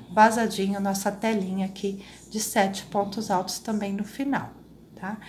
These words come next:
Não esquece de trabalhar entre os Vs e nas perninhas dele, sempre separando por uma correntinha. Já volto aqui com vocês. Então, vim fechar a carreira com vocês, já fiz aqui uma correntinha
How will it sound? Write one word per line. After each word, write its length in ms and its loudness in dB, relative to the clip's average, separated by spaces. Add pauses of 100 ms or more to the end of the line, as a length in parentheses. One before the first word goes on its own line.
(340)
Não 60 -2
esquece 340 4
de 80 -6
trabalhar 520 4
entre 320 0
os 140 -2
Vs 540 0 (340)
e 80 0
nas 220 4
perninhas 500 2
dele, 280 0
sempre 300 0
separando 480 0
por 160 -6
uma 180 0
correntinha. 720 -4 (420)
Já 180 4
volto 320 0
aqui 240 -6
com 180 -6
vocês. 640 -8 (1700)
Então, 300 -2
vim 140 2
fechar 360 2
a 40 -2
carreira 400 2
com 180 -6
vocês, 440 0
já 120 2
fiz 280 -2
aqui 260 -4
uma 240 0
correntinha 880 -4